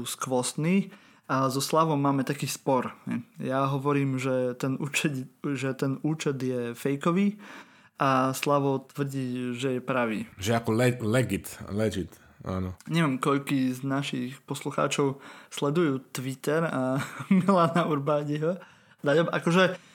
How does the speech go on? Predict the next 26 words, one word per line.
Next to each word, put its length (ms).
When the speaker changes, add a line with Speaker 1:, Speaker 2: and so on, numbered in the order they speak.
Speaker 1:
a 240
v 80
každom 320
prípade, 560
či 160
už 160
je 80
pravý, 320
alebo 160
nie 260
je 60
pravý, 420
e, 100
myslím, 400
že 500
oplatí 400
sa 240
ho 240
sledovať. 720
Občas 320
takéto 360
skvosty 440
sa 320
objavia 420
na 140
Twitteri. 560